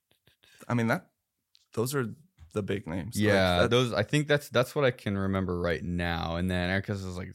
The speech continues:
Speaker 2: "I've seen so many of these robots, I can't keep track of it all."
Speaker 1: <laughs>
Speaker 2: And
Speaker 1: Same.
Speaker 2: then, um, and then one of my, like, like, in the new seasons, and Chomp
Speaker 1: Mm-hmm.
Speaker 2: was built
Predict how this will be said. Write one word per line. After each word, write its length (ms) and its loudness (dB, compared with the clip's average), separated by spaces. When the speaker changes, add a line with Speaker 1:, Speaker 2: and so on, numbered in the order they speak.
Speaker 2:
"I've 160 -8
seen 200 -10
so 160 -12
many 180 -12
of 140 -16
these 180 -14
robots, 400 -12
I 20 -10
can't 200 -8
keep 140 -10
track 200 -6
of 80 -10
it 60 -6
all." 160 -4
Speaker 1:
<laughs> 200 -14
Speaker 2:
And 160 6
Speaker 1:
Same. 540 4
Speaker 2:
then, 80 2
um, 580 0
and 140 -4
then 380 -2
one 200 -2
of 120 -2
my, 460 -2
like, 280 -8
like, 280 -8
in 140 -8
the 80 0
new 220 4
seasons, 600 -4
and 120 -6
Chomp 360 -4
Speaker 1:
Mm-hmm. 220 4
Speaker 2:
was 200 -2
built 360 -2